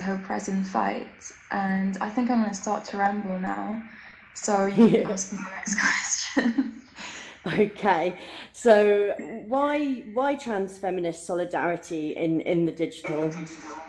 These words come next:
Speaker 1: Okay, so that's a question that, without any context, means uh, not much. So yeah, uh, Ata is, like, a
Speaker 2: <laughs>
Speaker 1: trans, <laughs> she's a trans woman,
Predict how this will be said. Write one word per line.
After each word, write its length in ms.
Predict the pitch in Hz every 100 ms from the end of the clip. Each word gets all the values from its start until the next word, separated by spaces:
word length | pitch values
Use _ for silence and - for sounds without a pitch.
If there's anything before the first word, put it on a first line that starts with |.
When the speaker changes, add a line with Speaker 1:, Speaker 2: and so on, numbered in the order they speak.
| - - - -
Speaker 1:
Okay, 340 | 285 285 220
so 260 | 240 247 240
that's 280 | 269 277 277
a 160 | 254
question 540 | 233 254 254 - 262 240
that, 240 | 226 226
without 260 | 240 262 247
any 160 | 240
context, 560 | 233 240 240 247 - -
means 480 | 233 233 226 - - - - - - - - -
uh, 220 | 233 226 226
not 260 | 233 247 254
much. 360 | 269 302 - -
So 200 | - 254
yeah, 560 | 277 302 - 170 240
uh, 40 | 254
Ata 260 | 269 302 269
is, 160 | 254
like, 200 | 240 240
a 360 | 247 233 233 240 240
Speaker 2:
<laughs> 60 |
Speaker 1:
trans, 360 | 240 240 262 359 403 415 359 427 339
<laughs> 500 | - - 855 453 233
she's 140 | 269
a 100 | 269
trans 480 | 254 254 240 262 -
woman, 640 | 262 240 214 214 220 226